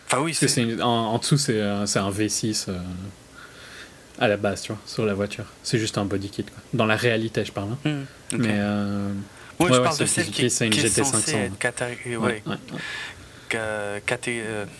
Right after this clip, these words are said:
Speaker 1: je sais plus comment dire, bref. Celle qui est
Speaker 2: C'est,
Speaker 1: censée
Speaker 2: c'est
Speaker 1: être
Speaker 2: celle qui est censée être représentée.
Speaker 1: Voilà. Euh, dans le film,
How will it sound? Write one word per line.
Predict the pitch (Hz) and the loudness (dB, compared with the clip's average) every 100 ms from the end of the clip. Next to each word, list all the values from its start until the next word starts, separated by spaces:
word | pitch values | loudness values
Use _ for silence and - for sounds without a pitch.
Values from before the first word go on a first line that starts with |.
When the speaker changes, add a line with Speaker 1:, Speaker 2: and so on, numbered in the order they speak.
| - - - - - | -6 -6 -20 -12 -6
Speaker 1:
je | |
sais | - - | -4 -4
plus | - 107 | -6 -6
comment | 101 95 | -4 -4
dire, | 92 90 | -6 -4
bref. | 101 - - - - - - - | -4 -4 -8 -8 -6 -4 -6 -4
Celle | - 123 | -2 -2
qui | - | 4
est | |
Speaker 2:
C'est, | 120 | 6
Speaker 1:
censée | 127 120 | 6 4
Speaker 2:
c'est | 135 | 0
Speaker 1:
être | |
Speaker 2:
celle | 113 143 127 | 2 2 2
qui | 139 | 2
est | 123 | 2
censée | - 120 - | 0 -2 0
être | 120 110 117 | 0 0 -4
représentée. | - 110 104 101 | -4 -4 -4 -4
Speaker 1:
Voilà. | 120 117 107 - - - - - - - | 0 0 0 -6 -10 -8 -8 -6 -6 -2
Euh, | 113 107 107 107 107 107 | 0 0 0 -2 -2 -2
dans | 117 | -2
le | 113 | 0
film, | - 165 175 160 | -2 -2 -4 -4